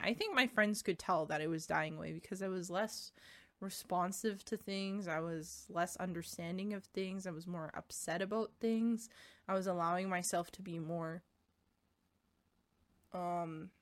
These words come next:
upset outwardly about, about my friends' actions. And that was something that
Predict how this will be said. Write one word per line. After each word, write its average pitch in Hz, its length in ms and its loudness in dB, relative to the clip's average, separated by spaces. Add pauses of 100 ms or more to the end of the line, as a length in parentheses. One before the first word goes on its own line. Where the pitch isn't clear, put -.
(800)
upset - 580 -2 (280)
outwardly 208 600 2
about, 208 340 0 (560)
about 190 480 6
my 180 420 2 (680)
friends' 202 600 4
actions. 277 800 4 (580)
And 170 720 -2
that 226 220 6
was 254 260 0
something 240 540 4
that 196 260 4